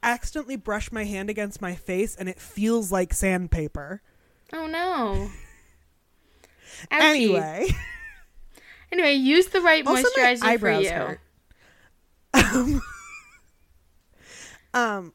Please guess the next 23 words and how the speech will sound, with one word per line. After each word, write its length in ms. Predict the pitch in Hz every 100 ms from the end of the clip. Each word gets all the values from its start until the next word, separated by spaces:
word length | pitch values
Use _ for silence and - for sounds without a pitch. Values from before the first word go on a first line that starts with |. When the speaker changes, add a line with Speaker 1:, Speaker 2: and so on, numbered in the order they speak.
| -
Speaker 1:
are 80 | 247
you 160 | 269
ready 220 | 262 262 302
for 160 | -
a 100 | 285
headline 380 | 294 220 240 247
without 300 | 254 240 247
context? 920 | 269 226 226 247 247 - - - - - -
Speaker 2:
Oh, 160 | 330 330
yeah. 240 | 330 277
Wait, 340 | 247 285 220
follow 300 | - 294 302 320
us 120 | 311
on 160 | 294
Twitter 240 | 285 285 262
at 300 | 247 240 -
H 220 | 233 240
Y 80 | 262
H 260 | 233 233 -
T 140 | 247 226
G 160 | 233
N 140 | 226 220
Podcast. 760 | 220 208 208 208 196 202 -